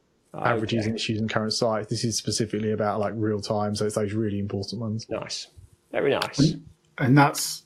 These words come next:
Speaker 3: effectively replicating capabilities in other competitors, right, who, who have that today. So that's another classic hurdle of, you know, we can't leave, you know, Zoom or whatever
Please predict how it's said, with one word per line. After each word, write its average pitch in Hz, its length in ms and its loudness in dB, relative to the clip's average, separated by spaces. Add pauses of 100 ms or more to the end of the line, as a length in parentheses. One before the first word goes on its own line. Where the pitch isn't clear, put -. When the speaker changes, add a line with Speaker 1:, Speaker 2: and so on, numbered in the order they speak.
(140)
Speaker 3:
effectively 113 540 2
replicating 101 840 0 (440)
capabilities 101 800 2
in 95 100 2
other 95 160 0
competitors, 98 800 -4
right, 104 340 -4
who, 117 280 0
who 104 160 -2
have 92 180 -2
that 107 160 -2
today. 107 340 -4
So - 140 0
that's - 160 0
another 101 440 0 (460)
classic - 520 0
hurdle 98 460 0
of, 98 400 -4 (560)
you - 80 -2
know, 101 240 -2
we 101 120 0
can't 110 340 4
leave, 101 500 0 (540)
you 110 140 0
know, 95 160 -6 (400)
Zoom 98 400 2
or 95 160 -2
whatever 95 500 -2